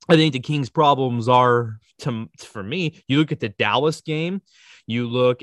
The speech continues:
at this game. I remember early in the season against the Jazz where they were in it. It was a home opener. They were in it until the end, and then they kept non-shooters on the court late in the game, and they do that. And so that's really where I would call out, I don't know what it is, but they just want,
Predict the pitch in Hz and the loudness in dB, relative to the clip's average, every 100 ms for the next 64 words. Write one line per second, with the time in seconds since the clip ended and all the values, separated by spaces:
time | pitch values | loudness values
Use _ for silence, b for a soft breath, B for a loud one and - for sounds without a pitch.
0 | - 110 110 - - 95 120 120 131 135 | -4 -2 -2 -4 -16 -6 -6 -6 -8 -6
1 | 139 156 190 b b - 127 131 127 - | -6 -6 -10 b b -4 -2 0 -2 -4
2 | 139 147 151 160 - 156 143 143 127 135 | -2 -2 -2 -6 -6 -6 -4 -4 -4 -6
3 | 131 - 117 113 113 135 208 180 151 160 | -6 -8 -6 0 0 2 0 0 -2 -4
4 | - 175 160 160 - 151 139 135 127 151 | -6 -4 -2 -4 -2 0 0 0 0 2
5 | 170 147 156 160 131 139 - 170 160 156 | 4 2 0 0 0 -2 -2 -2 -2 -4
6 | 135 151 151 185 196 151 143 135 131 127 | -2 0 0 -2 -2 0 0 0 0 -2
7 | 120 - - 131 131 123 120 127 127 - | -4 -8 -4 -4 -2 -4 0 0 -2 -6
8 | 131 131 120 123 113 - 127 117 120 113 | -8 -6 -4 -4 -4 -2 -2 0 -2 -4
9 | 113 113 110 110 123 123 127 143 254 143 | -6 -8 -4 -4 -4 -2 -2 -2 -4 -4
10 | 82 82 135 123 - 147 139 b b b | -6 -8 -10 -6 0 0 0 b b b
11 | b b 156 226 294 139 160 170 139 127 | b b 2 2 2 -4 -2 0 0 -2
12 | 135 123 120 117 117 - _ _ _ _ | 2 4 4 2 -2 -8 _ _ _ _
13 | 90 92 67 - 160 185 143 - 151 143 | -20 -20 -20 -6 2 4 4 0 0 2
14 | 127 123 - 147 123 110 131 123 120 117 | 2 2 -2 -2 -2 0 0 0 0 2
15 | 226 294 196 123 135 151 | 2 2 -2 0 0 -2